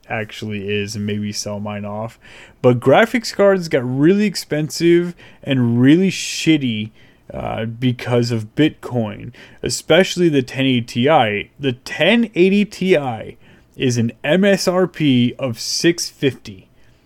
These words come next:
Six hundred and fifty dollars. That's the T I. That is the high-end ten eighty Ti. However, you could use those in a massive array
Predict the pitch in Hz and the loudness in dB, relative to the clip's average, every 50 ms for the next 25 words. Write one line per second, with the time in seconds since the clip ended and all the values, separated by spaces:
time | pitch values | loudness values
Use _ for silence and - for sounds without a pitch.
0 | _ _ _ _ - - - - - 196 233 226 - - - - 190 196 208 214 | _ _ _ _ -10 -8 -6 0 2 2 2 2 0 -6 -4 -2 0 2 2 2
1 | 190 160 123 117 110 - _ _ - 175 170 170 - - 180 170 165 139 131 127 | 2 2 0 0 -2 -6 _ _ 4 4 4 2 0 -8 -2 0 0 0 0 0
2 | 117 95 - - - - - - - - - - - - _ - - - _ _ | -2 -4 -8 -14 -18 -18 -18 -20 -20 -20 -20 -20 -20 -20 _ -20 -20 -20 _ _
3 | - - - 220 214 - - - 254 240 - - - - 226 233 220 190 185 175 | 0 4 4 4 4 2 0 2 4 4 4 2 2 6 6 8 8 8 6 4
4 | 147 120 - - 107 - - _ _ _ _ _ _ _ _ _ _ 131 143 185 | 2 -2 -4 -8 -14 -20 -20 _ _ _ _ _ _ _ _ _ _ 6 8 8
5 | 202 170 - 139 110 104 - - - 175 185 202 214 220 220 214 - - 165 180 | 8 6 4 2 0 0 -2 -4 -4 -2 0 4 6 6 6 6 4 2 2 4
6 | 185 190 190 190 185 165 - - 143 165 175 185 185 175 170 175 165 - - - | 4 6 4 4 2 0 -4 -4 -2 0 0 2 2 2 2 2 0 -2 -4 0
7 | 180 175 160 143 123 113 104 - - - - 156 165 190 214 214 202 165 143 123 | 2 2 2 2 0 -2 -6 -8 -10 -10 -8 -2 2 4 6 6 6 6 4 2
8 | - 107 - - - - - - - - 127 135 143 127 - 135 123 113 113 117 | -2 -4 -6 -8 -14 -20 -20 -20 -14 -6 -2 -2 -2 0 -2 -2 -2 -2 -2 0
9 | 131 170 226 240 254 240 196 160 143 127 120 113 104 101 101 98 120 - - - | 2 6 6 6 6 4 2 0 -2 -2 -2 -2 -4 -6 -8 -10 -12 -14 -16 -18
10 | - - - _ - 120 120 117 107 104 104 110 117 117 135 156 165 - - 196 | -20 -20 -14 _ -2 0 0 0 0 0 0 -2 -2 -2 -4 -4 -6 -2 0 0
11 | 202 190 175 165 190 185 165 170 185 180 156 131 123 120 127 | 0 2 2 2 2 4 4 4 4 4 2 0 0 -2 -2